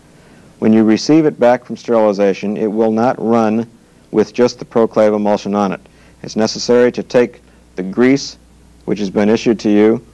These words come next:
with the handpiece and place a small dab of grease on each one of the gears, here and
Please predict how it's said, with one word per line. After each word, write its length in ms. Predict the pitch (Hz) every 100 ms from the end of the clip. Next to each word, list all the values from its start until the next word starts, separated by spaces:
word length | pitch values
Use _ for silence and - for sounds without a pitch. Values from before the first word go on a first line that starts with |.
| _ -
with 440 | 101 117 127 - _ _ _ _ _
the 80 | 110
handpiece 720 | 107 101 95 95 92 - - _ _ _ _ _
and 180 | - 101
place 240 | - 117 104
a 60 |
small 420 | 98 - 117 135
dab 480 | 131 113 113 117 127 _ _ _ _ _ -
of 220 | 104 92
grease 480 | 107 104 107 - - _ _ _ _ _ _ - - - _
on 240 | - 101 98
each 300 | 113 127 -
one 140 | 113
of 100 | 113
the 60 | 104
gears, 460 | 101 101 92 87 - - _ - _ _ - - - -
here 360 | - 113 120 147 - _ _ _ _ _ _ _ _ _ - _ - - - _ - - - - - - - - - - - - - - - - - - - - - - -
and 460 | 101 107 107 113